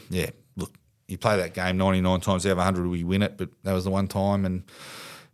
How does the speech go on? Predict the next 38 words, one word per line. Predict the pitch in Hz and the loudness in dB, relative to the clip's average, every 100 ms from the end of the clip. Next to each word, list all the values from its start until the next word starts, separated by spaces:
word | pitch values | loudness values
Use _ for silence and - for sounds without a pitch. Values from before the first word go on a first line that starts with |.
| _ | _
pretty | - 135 | 4 8
average | 120 110 - | 6 6 2
captaincy | 127 - 113 101 113 | 0 2 -2 0 6
by | 107 | 6
myself, | 101 - 110 120 120 | 6 4 6 6 4
if | 98 | 4
I | 101 | 2
think | - 120 | 2 2
about | 107 113 110 | 6 6 8
it | 110 | 8
on, | 110 113 104 | 6 6 2
now | 110 113 | 4 6
looking | 113 110 110 | 6 6 4
back. | 101 131 147 | 6 4 4
But, | 120 117 113 | 0 2 4
um, | 107 101 101 101 - _ - - _ _ _ | 4 4 2 -4 -10 _ -12 -12 _ _ _
but | 156 | 4
I | 165 143 | 6 6
enjoyed | 123 123 127 | 6 6 8
those | 117 107 | 6 6
years | 110 107 101 | 2 2 2
with | 101 | 0
Geelong | 101 104 113 | 2 4 4
after | 101 101 107 98 101 - | 4 2 2 2 0 -4
the | 101 | 0
Vicks, | 110 131 - | 0 0 0
but | 117 | 4
that | 131 113 | 6 6
was | 92 | 6
it. | 117 160 - - _ _ _ _ - | 4 2 -4 -20 _ _ _ _ -2
Um, | 104 104 101 101 104 101 101 - _ _ | 4 6 6 6 2 -2 -6 -16 _ _
yeah, | - 113 120 | 2 8 10
I | |
was | 110 | 8
done. | - 92 95 | 4 2 2
The | |
body | 90 104 87 | 4 4 4
was | 82 | 0